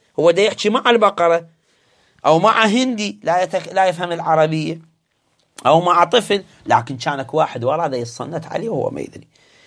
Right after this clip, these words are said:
كما إذا سجل بآلة جرى فيه الاحتياط المتقدم. شنو يعني جرى فيه الاحتياط المتقدم؟ يعني الأحوط وجوباً كونه من المفطر.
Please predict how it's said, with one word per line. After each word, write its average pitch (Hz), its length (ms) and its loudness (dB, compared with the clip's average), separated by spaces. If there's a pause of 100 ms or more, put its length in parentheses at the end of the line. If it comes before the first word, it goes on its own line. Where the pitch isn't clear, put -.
(180)
كما 147 420 4
إذا 117 200 4
سجل 117 560 -2
بآلة 107 520 -2 (300)
جرى 127 360 4
فيه 135 300 -4
الاحتياط 139 600 -4
المتقدم. 117 720 -8
شنو 196 200 0
يعني 202 220 4
جرى 185 220 6
فيه 170 100 -2
الاحتياط 160 340 0
المتقدم؟ 160 260 -6 (240)
يعني 113 260 2
الأحوط 120 580 2
وجوباً 117 640 -6
كونه 117 520 -4
من 156 180 -2
المفطر. - 580 -8